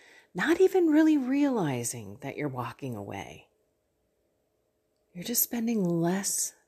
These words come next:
time in his word, listening to spiritual things,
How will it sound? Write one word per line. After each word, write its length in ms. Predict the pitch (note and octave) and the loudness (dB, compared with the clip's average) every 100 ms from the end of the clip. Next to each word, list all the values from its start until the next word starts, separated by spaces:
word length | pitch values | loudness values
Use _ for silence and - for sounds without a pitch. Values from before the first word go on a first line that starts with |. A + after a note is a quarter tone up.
| _ | _
time 760 | - - F3 F3+ D#3 B2 A2 A#2 _ _ _ _ _ - | -14 -8 -4 -2 -2 -6 -10 -18 _ _ _ _ _ -12
in 140 | B2+ | -8
his 240 | B2+ - - | -6 -8 -10
word, 480 | G3+ A3+ A#3 A#3 A3+ _ _ _ _ _ _ _ _ _ _ _ _ _ _ _ _ _ _ _ _ C#3 | -8 -4 -2 -4 -6 _ _ _ _ _ _ _ _ _ _ _ _ _ _ _ _ _ _ _ _ -10
listening 640 | C3 F#3+ - G#3+ G#3 G#3+ | -2 0 2 2 0 -2
to 160 | F#3+ | -2
spiritual 640 | F#3 - G3+ G3 - G3 F#3 | -4 0 0 0 -2 -4 -4
things, 680 | G3 F#3+ F#3 F3+ F3+ - | -4 -2 0 -2 -4 -6